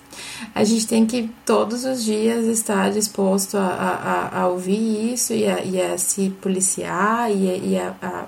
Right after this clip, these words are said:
prestar atenção e, e, e entender que a gente reproduz.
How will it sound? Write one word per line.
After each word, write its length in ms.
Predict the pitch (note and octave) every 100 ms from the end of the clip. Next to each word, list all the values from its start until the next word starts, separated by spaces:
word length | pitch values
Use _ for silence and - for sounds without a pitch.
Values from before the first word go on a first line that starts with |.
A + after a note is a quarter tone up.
| -
prestar 300 | F#3 - F#3+
atenção 680 | F#3+ G3 F#3+ G3+ G#3 A#3+ A#3 - - - - - - - - - - G3+
e, 680 | F#3 F3+ F3 F3 E3+ - -
e, 560 | - F#3 F#3 G3 F#3+ F#3+
e 80 | G3+
entender 440 | A3 B3 A#3 A3+
que 100 | A#3+
a 60 | C4+
gente 220 | C#4 D4
reproduz. 640 | C#4+ D4 C#4 C#4 E4+ -